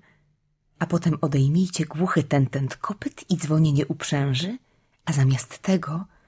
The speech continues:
wyobraźcie sobie prawie bezszelestne opadanie wielkich łap. I zamiast czarnego, siwego lub kasztanowego grzbietu konia wyobraźcie sobie miękkie, złociste futro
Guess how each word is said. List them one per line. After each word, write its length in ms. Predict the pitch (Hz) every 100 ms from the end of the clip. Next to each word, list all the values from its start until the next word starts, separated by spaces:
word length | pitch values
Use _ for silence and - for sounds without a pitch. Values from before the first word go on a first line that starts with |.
| _ _ _ _ _ _
wyobraźcie 600 | 160 160 151 190 196 -
sobie 280 | 180 175 165
prawie 420 | 165 170 165 165
bezszelestne 1000 | 156 170 165 - 175 175 247 - - 262 -
opadanie 560 | 160 - 147 156 151 135
wielkich 760 | 139 139 - - - - -
łap. 380 | - - - - - _ _ _ _ _ _ _ -
I 40 | 143
zamiast 440 | 147 143 - -
czarnego, 800 | - 135 139 143 151 143 143 139
siwego 680 | - - 139 139 165 156 156 - - -
lub 240 | 127 -
kasztanowego 680 | - 139 - 139 135 135 139
grzbietu 460 | 135 127 135 120 139
konia 420 | - 131 123 156 - - _ _ _ _ -
wyobraźcie 600 | 143 139 131 127 - -
sobie 340 | - 131 127
miękkie, 800 | 123 131 170 185 151 151 - - 180
złociste 960 | 208 202 165 165 - 202 - - 175
futro 640 | - 196 - - 320 -